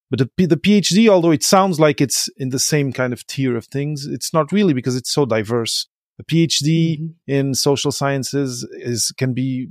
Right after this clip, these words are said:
Speaker 1: you know, light years apart in terms of nature from a P H D in, I don't know, physics or, uh, or, or
Speaker 2: Absolutely.
Speaker 1: And, and, and that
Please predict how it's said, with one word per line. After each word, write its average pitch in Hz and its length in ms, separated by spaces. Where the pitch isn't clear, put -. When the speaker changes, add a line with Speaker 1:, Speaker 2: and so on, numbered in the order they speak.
Speaker 1:
you 135 80
know, 123 180
light 165 360
years 127 380
apart 131 400
in 117 100
terms 117 220
of 107 80
nature 120 520
from 131 360
a 127 120
P 123 160
H 117 160
D 127 240
in, 127 340
I 123 80
don't 131 100
know, 123 60
physics 120 640
or, 113 340
uh, 110 320
or, 107 340
or 113 220
Speaker 2:
Absolutely. 156 760
Speaker 1:
And, 151 320
and, 151 240
and 147 200
that 175 200